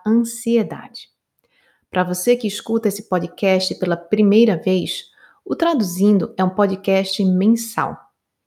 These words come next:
Eu leio, traduzo, resumo e analiso para entregar tudo mastigadinho para você. Na análise, eu vou compartilhar o que gostei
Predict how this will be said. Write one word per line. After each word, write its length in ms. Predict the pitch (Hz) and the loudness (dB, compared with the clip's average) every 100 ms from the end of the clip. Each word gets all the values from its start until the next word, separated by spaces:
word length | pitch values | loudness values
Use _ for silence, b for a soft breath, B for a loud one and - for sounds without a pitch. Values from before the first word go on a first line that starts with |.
| - | -8
Eu 100 | 160 | -6
leio, 540 | 156 175 220 277 311 b b b | 0 2 4 2 -4 b b b
traduzo, 800 | - 160 147 165 226 226 226 233 - _ | -10 -6 -4 0 2 2 0 -2 -8 _
resumo 880 | - 165 156 208 226 240 240 233 - | -6 -6 -4 2 4 4 2 -2 -2
e 80 | 220 | 2
analiso 680 | 262 302 285 175 151 151 - b b | 2 2 0 0 -2 -8 -16 b b
para 140 | - 196 | -4 -2
entregar 560 | 196 180 180 196 - | 0 -2 -2 -4 -6
tudo 240 | - 208 208 | -8 -2 0
mastigadinho 1160 | 196 208 254 277 - 269 254 254 202 202 196 196 - _ | 2 2 2 0 -4 -4 0 0 2 0 0 -2 -6 _
para 240 | 160 160 | -8 -6
você. 440 | 156 202 - - _ _ _ _ _ _ _ _ _ - b b b b - | -6 -6 -8 -12 _ _ _ _ _ _ _ _ _ -20 b b b b 0
Na 80 | 403 | 2
análise, 720 | 214 175 202 170 147 156 - | 4 4 2 0 -4 -10 -8
eu 80 | 190 | -6
vou 140 | 185 | -4
compartilhar 880 | 185 226 220 196 - 180 185 190 - - | 0 0 0 -2 -4 -2 0 -2 -4 -8
o 60 | |
que 180 | 214 - | -8 -4
gostei 640 | 220 254 262 - 165 - | 2 2 0 -4 -6 -8